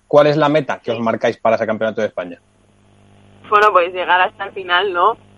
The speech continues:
Speaker 2: Eh, <laughs> como en todos los torneos. Pero, pero sí, bueno, que eso es encontrar nuestra mejor versión de nosotras mismas y, y, y dar, y dar lo mejor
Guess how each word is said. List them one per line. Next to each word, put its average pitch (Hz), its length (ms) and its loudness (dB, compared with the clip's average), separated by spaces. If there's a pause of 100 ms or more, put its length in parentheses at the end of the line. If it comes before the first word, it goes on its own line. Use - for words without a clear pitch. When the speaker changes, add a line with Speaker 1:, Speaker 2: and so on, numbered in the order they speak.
(160)
Speaker 2:
Eh, 180 440 -4
<laughs> - 20 -10
como 175 300 0
en 170 100 -8
todos 185 220 -4
los 196 160 -6
torneos. 175 480 -8 (680)
Pero, 185 1040 4
pero 190 180 -8 (100)
sí, 202 80 -10
bueno, 208 260 -2
que 196 120 -16
eso 202 120 -20
es - 160 -20
encontrar 190 640 0
nuestra 208 280 -10
mejor 196 280 -4
versión 202 240 -14
de 202 60 -12
nosotras 196 400 -6
mismas 202 360 -8
y, 185 300 -14
y, - 240 -20
y 156 300 -14
dar, 156 420 4 (180)
y 175 100 -14
dar 170 200 -4
lo 185 100 0
mejor 180 420 -4